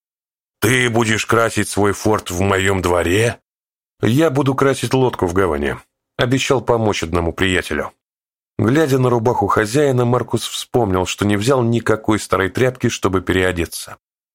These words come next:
Может, у клошара найдётся старая майка в рундуке. «Хорошее дело». Хозяин почесал под рубахой живот. «Сегодня будет адская жара.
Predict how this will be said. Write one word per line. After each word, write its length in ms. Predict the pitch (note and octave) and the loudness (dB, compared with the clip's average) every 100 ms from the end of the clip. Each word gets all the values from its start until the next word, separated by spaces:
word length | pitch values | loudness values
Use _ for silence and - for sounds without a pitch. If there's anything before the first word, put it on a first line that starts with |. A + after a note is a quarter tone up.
| _ | _
Может, 480 | A#2 C#3 D#3+ C3+ C#3 - | -2 2 2 0 -4 -4
у 80 | A2+ | -2
клошара 500 | A#2 A#2+ - C#3 B2 | 0 0 0 2 2
найдётся 580 | A#2 A2 A#2+ C3+ - G#2+ | 2 0 0 -2 -2 -4
старая 420 | - A2 A2 G#2+ | -2 0 2 2
майка 320 | G#2+ F#2 F2+ | 0 0 -2
в 60 | F2 | 0
рундуке. 580 | F#2 G2+ - E2 - - _ _ _ _ _ _ _ _ | 0 -2 -2 -4 -4 -14 _ _ _ _ _ _ _ _
«Хорошее 1040 | - D3 C3+ G2 G#2+ G#2+ F#2+ - F2 D#2+ C#2+ | 0 2 2 2 4 2 0 0 0 0 -2
дело». 540 | D2 D2 C#2+ C#2 - - - _ _ _ _ _ | 0 0 0 0 0 -2 -4 _ _ _ _ _
Хозяин 580 | A#2 A#2 A2 E3+ D#3 C3 | 0 0 2 2 2 0
почесал 500 | A#2+ - G#2 C#3 B2+ | -2 -2 -2 0 0
под 160 | G2+ G2+ | 0 0
рубахой 400 | G2 F#2 - F#2 | 0 0 0 -2
живот. 540 | F2+ E2+ C#2+ - - _ _ _ _ _ _ - | 0 -2 -2 -6 -14 _ _ _ _ _ _ -12
«Сегодня 680 | - G#2+ C3+ E3+ D3 C#3+ | -2 0 2 2 2 0
будет 420 | B2+ C#3+ B2+ C3 B2+ | 2 0 2 0 2
адская 540 | B2 A2+ - G#2 F#2+ | 2 0 0 0 2
жара. 560 | F2+ E2+ D#2+ D2 C#2 | 0 0 0 0 0